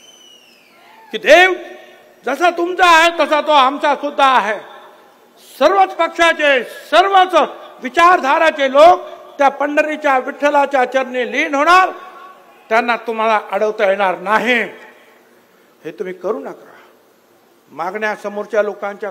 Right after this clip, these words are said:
खूप आहेत, ती गरीब लेकरं आहे, त्यांची लेकरं बाळं गरीब आहे, म्हणून त्यांना आरक्षण पाहिजे. दोनशे जयश्रीदेवी आहे,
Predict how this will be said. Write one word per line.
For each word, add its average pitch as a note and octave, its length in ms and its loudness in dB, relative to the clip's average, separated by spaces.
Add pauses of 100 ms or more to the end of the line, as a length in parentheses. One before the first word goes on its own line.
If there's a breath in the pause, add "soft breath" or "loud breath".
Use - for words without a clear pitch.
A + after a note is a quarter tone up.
खूप A3 220 -14
आहेत, A3 200 -20 (1300)
ती C#4 80 -8
गरीब D#4 340 -4
लेकरं D4 340 -4
आहे, G3 380 -6 (760)
त्यांची G#3 320 -14
लेकरं A3 300 -12
बाळं G#3+ 260 -12
गरीब A3 300 -18
आहे, F3+ 260 -20 (1400)
म्हणून B3 240 -8
त्यांना D4 200 -6
आरक्षण D4+ 440 -6
पाहिजे. B3+ 340 -10 (1700)
दोनशे E4 520 -6
जयश्रीदेवी D#4 580 -6
आहे, D4 360 -4